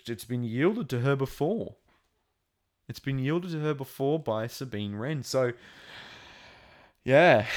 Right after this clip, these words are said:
I don't know. Um, the rightful owner is the Mando, I suppose. <laughs>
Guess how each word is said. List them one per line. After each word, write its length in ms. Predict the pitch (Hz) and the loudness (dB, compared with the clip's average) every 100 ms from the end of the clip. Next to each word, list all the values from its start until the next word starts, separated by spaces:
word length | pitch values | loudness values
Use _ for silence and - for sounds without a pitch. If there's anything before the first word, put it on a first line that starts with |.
| - - - | -6 -6 -6
I 80 | 147 | -4
don't 100 | 131 | 0
know. 360 | 123 139 117 101 - | 2 4 4 0 -6
Um, 460 | 113 113 113 104 101 - | -2 2 2 0 -4 -6
the 60 | 110 | 2
rightful 380 | 127 127 123 | 2 4 2
owner 260 | 120 135 123 | 2 2 0
is 140 | 113 | -4
the 80 | 107 | -6
Mando, 480 | 110 107 139 110 90 101 | -4 -2 0 0 -2 -8
I 60 | |
suppose. 480 | 107 - 101 139 - _ _ _ _ _ _ _ _ _ _ - _ _ _ _ _ _ _ _ - | -14 -8 -6 -6 -10 _ _ _ _ _ _ _ _ _ _ -20 _ _ _ _ _ _ _ _ -4
<laughs> 500 | 127 - - 175 | -2 2 8 8